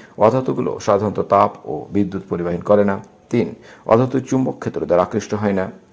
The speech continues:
চার, অধাতুগুলো শক্ত নয় এবং সহজে ভেঙে যেতে পারে। তারপরে নয় নম্বর প্রশ্ন উত্তরটি, প্রশ্নটি হচ্ছে,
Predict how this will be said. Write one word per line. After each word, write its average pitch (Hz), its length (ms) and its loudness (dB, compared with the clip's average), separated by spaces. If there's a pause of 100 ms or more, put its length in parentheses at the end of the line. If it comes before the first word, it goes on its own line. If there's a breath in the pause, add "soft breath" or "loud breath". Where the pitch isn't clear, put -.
(140)
চার, 80 220 4 (340 loud breath)
অধাতুগুলো 120 420 0
শক্ত - 360 -4
নয় 73 260 -2 (100)
এবং 95 120 -6
সহজে 98 380 -6
ভেঙে 80 200 -6
যেতে 65 180 -10
পারে। 67 280 -4 (1700 loud breath)
তারপরে 110 320 -2 (180)
নয় 92 160 4
নম্বর 80 220 -4
প্রশ্ন 76 280 -12
উত্তরটি, - 340 -18 (300)
প্রশ্নটি 85 460 -4
হচ্ছে, 90 300 -6